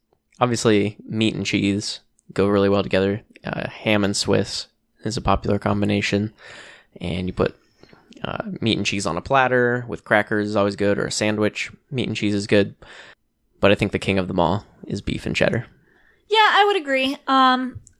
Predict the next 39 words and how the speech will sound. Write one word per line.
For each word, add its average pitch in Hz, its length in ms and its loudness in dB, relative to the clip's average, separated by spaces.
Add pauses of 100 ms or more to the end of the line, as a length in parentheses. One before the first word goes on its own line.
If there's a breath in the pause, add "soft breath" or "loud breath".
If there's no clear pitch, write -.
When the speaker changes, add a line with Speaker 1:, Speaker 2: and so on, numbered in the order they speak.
(340)
Speaker 2:
like 302 200 4
I 311 80 4
said, 285 260 2
I 262 100 4
didn't 269 220 -4
really 262 220 0
put 254 340 -2
meats 233 540 -6 (500 loud breath)
on 277 200 2
my 277 140 2
list 285 320 0
for 311 120 -6
the 302 60 -4
most 294 240 0
part 311 160 2
Speaker 1:
Mm-hmm. 214 200 2
Speaker 2:
because, 247 680 2 (600 soft breath)
uh, 233 280 4 (120)
they, 247 420 2
they 247 140 -2
can 240 200 -6
just 214 160 -8
go 214 160 -2
so 226 240 0
well 208 480 2
with 214 200 -4
so - 380 0
many 196 260 -6
different 208 380 -8
things. - 420 -10 (320 loud breath)
I 247 120 2
think 277 180 -2
beef 262 180 0
and 247 140 -4
cheddar 247 220 6
Speaker 1:
Agreed. 233 60 2
Speaker 2:
is 233 100 -4
great, 226 500 -6
but, 226 420 2